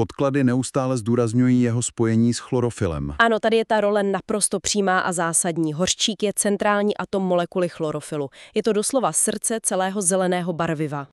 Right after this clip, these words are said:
Speaker 1: Srdce?
Speaker 2: Bez hořčíku není chlorofyl, bez chlorofilu není fotosyntéza.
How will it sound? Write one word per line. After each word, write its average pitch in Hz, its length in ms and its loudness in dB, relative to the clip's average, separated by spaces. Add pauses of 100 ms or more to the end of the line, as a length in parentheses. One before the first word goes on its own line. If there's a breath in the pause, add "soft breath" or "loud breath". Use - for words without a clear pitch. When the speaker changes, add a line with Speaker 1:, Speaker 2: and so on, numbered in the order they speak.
Speaker 1:
Srdce? 82 560 -4 (180)
Speaker 2:
Bez 220 240 0
hořčíku 247 480 -2
není 180 200 2
chlorofyl, 240 580 0
bez 190 200 -2
chlorofilu 202 540 -2
není 165 240 0
fotosyntéza. 143 840 -4